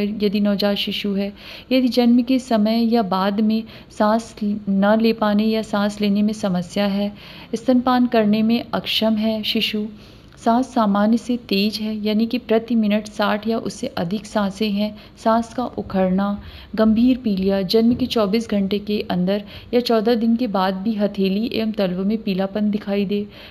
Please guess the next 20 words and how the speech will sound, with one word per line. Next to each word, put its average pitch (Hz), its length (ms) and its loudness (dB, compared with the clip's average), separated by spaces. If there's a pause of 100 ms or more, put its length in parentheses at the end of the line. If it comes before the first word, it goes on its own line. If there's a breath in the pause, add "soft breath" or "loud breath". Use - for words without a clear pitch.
(140 loud breath)
ठंडा 226 340 4
बुखार 226 460 0
हो, 214 240 -2 (340 loud breath)
संतानवे 220 760 0 (140)
डिग्री 220 600 0 (180)
फ़ारेनहाइट 208 800 2
से 240 200 -6 (140)
कम 202 240 2
है 233 280 -2
शरीर 208 380 -2
का 208 140 -4
तापमान, 202 480 -4 (400 loud breath)
यदि 240 140 2
बच्चे 240 300 0
को 240 180 -2
बुखार 196 600 -2
है, 214 240 -2 (800 loud breath)
यदि 247 240 2 (260)
तापमान 220 600 2
निन्यानवे 202 840 2